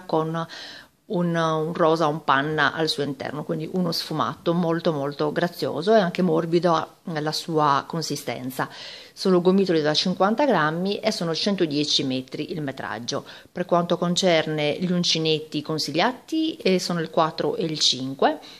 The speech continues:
quindi appunto a seconda della vostra mano provate e vedete con quale uncinetto vi trovate meglio. Io la lavorerò tutta con l'uncinetto numero quattro, quindi andiamo subito a vedere come si realizza.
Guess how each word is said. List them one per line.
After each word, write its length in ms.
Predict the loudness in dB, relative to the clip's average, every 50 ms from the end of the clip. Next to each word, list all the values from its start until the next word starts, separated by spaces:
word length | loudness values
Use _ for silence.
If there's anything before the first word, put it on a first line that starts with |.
| -20 _
quindi 200 | -10 -8 -8 -6
appunto 280 | -4 -4 -4 -4 -4 -4
a 60 | -4
seconda 320 | -4 -2 0 0 0 2
della 180 | 2 2 2 2
vostra 280 | 0 0 2 4 4 4
mano 260 | 4 2 0 -2 0
provate 640 | 2 2 2 4 2 2 0 -2 -2 0 0 0
e 80 | 0 0
vedete 520 | -2 -2 -4 -4 -4 -6 -8 -8 -8 -12 _
con 220 | -8 -6 -6 -2
quale 180 | 0 0 0 2
uncinetto 500 | 0 0 -2 -2 -2 -2 -2 -4 -2 -2
vi 80 | -2 -2
trovate 400 | -2 -2 -4 -4 -6 -6 -6 -6
meglio. 440 | -6 -8 -8 -8 -8 -6 -8 -8 -8 -12 -18 -18 -20 -20 -20 _ _
Io 120 | 0 4 4
la 80 | 6
lavorerò 640 | 4 4 4 4 4 4 4 4 4 4 2 0 -4
tutta 280 | -6 -6 -4 -2 -2 -2
con 120 | -2 -2
l'uncinetto 500 | -2 -2 -2 -2 -2 -2 -2 -4 -4 -8
numero 280 | -6 -2 0 2 2 4
quattro, 400 | 4 4 2 2 0 -4 -8 -4
quindi 340 | 0 0 2 2 2 0 0
andiamo 400 | 0 0 0 0 0 0 -2 -4 -6
subito 280 | -4 -2 0 0 0
a 60 | 0
vedere 260 | 0 0 2 0 0 0
come 220 | -2 -2 -2 -4
si 100 | -4 -4
realizza. 500 | -4 -4 -4 -6 -8 -8 -6 -6 -6 -6